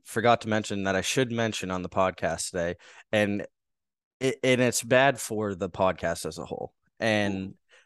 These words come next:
Speaker 1: that is the fact that I haven't had a first round pick play more than, I believe, I wanna say a half a season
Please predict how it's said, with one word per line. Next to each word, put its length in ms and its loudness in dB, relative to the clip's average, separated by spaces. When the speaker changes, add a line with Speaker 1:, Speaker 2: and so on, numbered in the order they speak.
Speaker 1:
that 200 6
is 200 0
the 100 -2
fact 460 0
that 360 0
I 180 2
haven't 420 2
had 280 0
a 60 2
first 520 -4
round 320 -2
pick 480 -4
play 380 4
more 420 2
than, 160 -2
I 120 0
believe, 760 -4
I 120 0
wanna 220 2
say 200 2
a 80 4
half 460 0
a 60 -8
season 580 -4